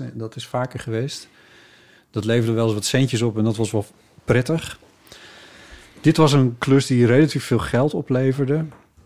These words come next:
En het idee was dat ik drie keer een interviewtje ging doen.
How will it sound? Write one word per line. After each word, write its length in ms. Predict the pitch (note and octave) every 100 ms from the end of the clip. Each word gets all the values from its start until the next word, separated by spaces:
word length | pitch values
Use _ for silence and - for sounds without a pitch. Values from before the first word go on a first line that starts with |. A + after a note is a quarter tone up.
| _ _ _ _
En 160 | - A2+
het 120 | A2
idee 400 | A2 G2+ A#2 C#3+
was 180 | D3 C#3
dat 160 | B2 A#2
ik 340 | G#2+ - - _ _ _ _ _ _ _ _ _ _ _ _ _ _ _ _ _ _ _ _ A#2
drie 180 | C3 D#3
keer 460 | - B2+ B2 A#2+ -
een 180 | A#2+ A#2
interviewtje 680 | A#2+ A#2 - A2 F#2+ -
ging 300 | - G#2+ F#2+
doen. 360 | F2+ F2+ F2